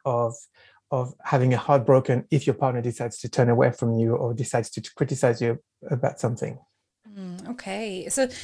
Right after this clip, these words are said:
Speaker 2: there's, like, that, that fear of that loss of power and control behind that. I'm almost reminded when you're talking there of, like, the people who start up relationships with people on death row, that, like, it, it's almost safe,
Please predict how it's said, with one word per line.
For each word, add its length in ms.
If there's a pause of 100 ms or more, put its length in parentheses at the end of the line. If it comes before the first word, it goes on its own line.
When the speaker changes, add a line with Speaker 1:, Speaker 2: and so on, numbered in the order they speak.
(160)
Speaker 2:
there's, 200
like, 260
that, 280
that 140
fear 360
of 120
that 140
loss 420
of 300
power 320
and 160
control 640
behind 360
that. 180
I'm 100
almost 400
reminded 480
when 220
you're 120
talking 340
there 180
of, 100
like, 200 (360)
the 80
people 280
who 260
start 260
up 120
relationships 760
with 80
people 240
on 140
death 320
row, 360
that, 260
like, 220 (440)
it, 160
it's 380
almost 280
safe, 380